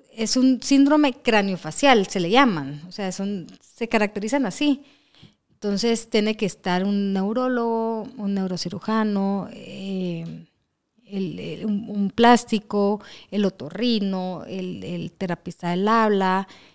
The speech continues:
eh, audición. Eh, son varios doctores, son como doce doctores los que la ven. Entonces, regresamos a los cuatro meses y la ven y nos dicen, "Mire, ella está bien, no necesita cirugía", porque a veces necesitan cirugía de, de, de chiquitos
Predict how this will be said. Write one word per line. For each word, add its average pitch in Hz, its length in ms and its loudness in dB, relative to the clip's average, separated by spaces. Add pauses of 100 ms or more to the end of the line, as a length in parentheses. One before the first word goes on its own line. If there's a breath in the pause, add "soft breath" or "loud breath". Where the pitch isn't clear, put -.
(180 soft breath)
eh, 180 460 -2
audición. 220 840 4 (640)
Eh, 180 260 -12
son 226 160 -2
varios 262 220 2
doctores, 214 360 -2
son 175 100 -4
como 208 280 2
doce 180 260 0
doctores 214 520 -2
los 214 180 -2
que 175 100 -6
la 160 100 -8
ven. 220 320 -2 (300)
Entonces, - 220 -12
regresamos 190 420 0
a 226 60 0
los 202 120 -4
cuatro 196 280 -6
meses 214 280 -6
y 269 40 -2
la 214 160 -2
ven 214 260 -4
y 349 60 -4
nos 208 140 -4
dicen, 220 240 -2
"Mire, 269 300 0 (380 loud breath)
ella 196 200 -2
está 196 260 0
bien, 214 580 4
no 202 220 4
necesita 202 400 -2
cirugía", 277 680 -2 (460 soft breath)
porque 220 240 -4
a 190 60 2
veces 202 260 0
necesitan 220 300 6
cirugía 240 680 4
de, 233 200 4
de, - 260 -2
de 196 140 0
chiquitos 214 640 2